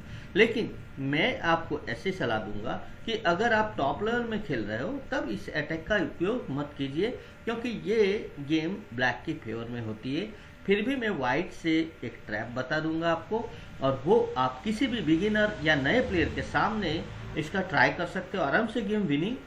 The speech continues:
कर सकते हो। औ-, और black अगर इसमें फंस जाता है mostly, तो आप आराम से game जीतते हो। यहाँ पे ई फ़ोर,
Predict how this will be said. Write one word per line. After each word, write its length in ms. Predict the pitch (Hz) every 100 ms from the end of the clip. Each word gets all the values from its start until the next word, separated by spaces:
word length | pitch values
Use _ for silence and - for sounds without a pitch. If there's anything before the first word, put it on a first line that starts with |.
| -
कर 100 | 165
सकते 340 | - 113 - 104
हो। 760 | 90 - - - - - -
औ-, 220 | 208 -
और 260 | 196 269 269
black 380 | 175 180 226 247
अगर 180 | 220 208
इसमें 240 | 196 208
फंस 280 | - 180 180 139
जाता 260 | 117 123
है 160 | 123 120
mostly, 400 | 160 160 117 151 220 - -
तो 60 | 190
आप 220 | 196 -
आराम 260 | 147 143 220
से 140 | 226
game 240 | 175 165 143
जीतते 300 | 120 - 113
हो। 220 | 107 185 - - - -
यहाँ 360 | 151 196 233 -
पे 100 | 185 240 - - 170
ई 140 | 180 165
फ़ोर, 300 | 226 302 -